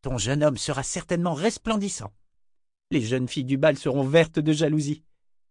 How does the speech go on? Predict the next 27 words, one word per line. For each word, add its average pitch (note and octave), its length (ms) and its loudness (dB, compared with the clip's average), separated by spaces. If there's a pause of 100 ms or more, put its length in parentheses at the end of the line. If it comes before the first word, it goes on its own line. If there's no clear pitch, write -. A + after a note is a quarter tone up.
(460)
La F#3+ 80 -2
plupart D#3+ 340 0
ne C#3 120 4
dansent C#3 260 0
qu'avec A#2 300 -2
leur G#2+ 180 -2
père, B2+ 420 2 (120)
oncle B2 340 -2
et G#2+ 60 -4
cousins, A#2+ 520 -2 (340)
ou D#3 120 2
restent B2+ 420 -2
timidement B2 440 -2
à A2+ 80 0
côté B2+ 240 -2
de A#2 80 -4
leur A2 180 0
mère A2+ 220 0
ou A2 80 -4
leur A2 180 -2
tante. G#2+ 380 -8 (680)
C'est G3+ 140 -2
ce - 80 -10
que A3+ 80 0
j'ai C#3 160 -2
fait, A#3+ 180 -8
moi. F3 300 -4